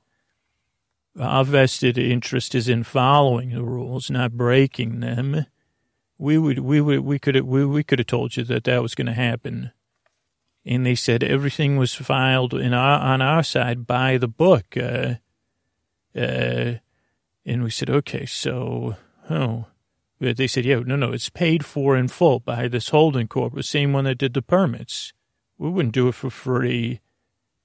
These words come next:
in that ma-, manner. Like, a great idea, but try it somewhere else, and not in this community, won't work." Uh, they said it's like a s-, S T U N T. So, uh,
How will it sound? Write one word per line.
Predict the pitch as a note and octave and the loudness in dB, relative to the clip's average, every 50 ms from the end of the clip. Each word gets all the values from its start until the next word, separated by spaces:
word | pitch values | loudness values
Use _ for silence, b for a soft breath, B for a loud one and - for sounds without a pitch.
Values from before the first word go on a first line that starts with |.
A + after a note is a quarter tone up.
| _ _ _ | _ _ _
in | - B2 B2+ | -4 -4 -2
that | B2 B2+ B2 A#2+ C3 B2+ - B2+ | 0 0 0 0 -2 -2 -4 -4
ma-, | A#2+ B2+ D3 D3 C#3+ C#3+ | -4 0 0 2 2 2
manner. | C3+ B2+ C#3 D3 D3 C#3+ B2 A2 A2+ A#2 A#2+ B2 | 0 2 4 4 4 4 4 2 0 -6 -8 -8
Like, | B2+ B2 B2 A#2+ A#2 A#2 - - | -6 -4 -4 -4 -4 -4 -2 -2
a | B2+ A#2+ B2 A#2+ | -2 -2 -2 -2
great | - C#3+ C#3 C3+ C3+ B2+ | 2 4 4 6 6 4
idea, | B2 A#2+ A#2+ A#2+ C3 F3+ A3 F#3 B2 A#2 A#2 B2+ A#2+ - _ _ _ _ _ _ _ _ _ | 2 0 0 2 2 4 4 4 4 2 0 -4 -8 -10 _ _ _ _ _ _ _ _ _
but | - - B2 | -16 -16 -12
try | - - - C3+ C3 B2+ | -8 0 2 2 4 4
it | B2 - | 2 0
somewhere | - - C3+ B2+ B2 A#2+ A#2+ B2+ | 0 0 0 0 2 2 2 4
else, | D#3 D#3 A#2 - - C#3 | 4 2 2 0 -4 -6
and | B2 B2 | -4 -2
not | B2 A#2+ B2+ B2+ | -2 0 0 0
in | B2 A#2+ A#2+ B2 | 0 0 0 -2
this | C3 C3+ - | -2 -4 -4
community, | - - B2 A#2 B2 C#3 D3 C3 A#2 B2+ | -6 -8 -6 -4 -2 -2 -2 -2 -4 -4
won't | A#2 A#2+ B2 B2+ B2+ A#2+ | -4 -4 -4 -4 -4 -2
work." | B2 D3+ F3 D3+ A2+ A2 - - - _ _ _ _ _ _ _ _ _ _ _ _ _ _ _ _ _ _ _ _ _ _ _ - | 2 2 4 4 2 0 -6 -14 -20 _ _ _ _ _ _ _ _ _ _ _ _ _ _ _ _ _ _ _ _ _ _ _ -10
Uh, | - B2 B2 A#2+ | -8 -8 -6 0
they | - B2+ B2 | 2 2 2
said | A#2 - - A#2+ A2+ | 4 4 2 4 4
it's | B2 A2+ - - | 2 0 0 -2
like | A#2 A2+ - A#2+ | -2 -2 -2 -4
a | |
s-, | A2+ - - - | -6 -6 -4 -2
S | C3+ B2+ B2 - - | 0 0 0 -2 -4
T | - - B2+ | -4 -4 -2
U | C3 C3+ C3 B2+ A#2+ | -2 -2 0 0 0
N | A#2+ A#2 A#2 - | -2 -2 -4 -8
T. | - - - F#3+ D#3+ C3 A#2 A2+ A2 C3 A#2 - - _ _ _ _ _ _ _ _ _ _ _ _ _ _ _ _ _ _ _ _ | -10 -2 0 2 2 2 2 0 -4 -8 -8 -10 -12 _ _ _ _ _ _ _ _ _ _ _ _ _ _ _ _ _ _ _ _
So, | _ - - - D#3+ D3+ D3+ C#3+ C#3 C#3 C3+ C3+ C3+ C3+ C3+ C3 C3 | _ -12 -4 -2 0 2 4 6 6 6 6 6 6 6 4 4 2
uh, | C3 C3 B2+ B2+ B2 B2 B2 A#2+ A2+ A#2 A#2 A#2 | 2 0 2 2 2 2 2 2 0 0 -2 -2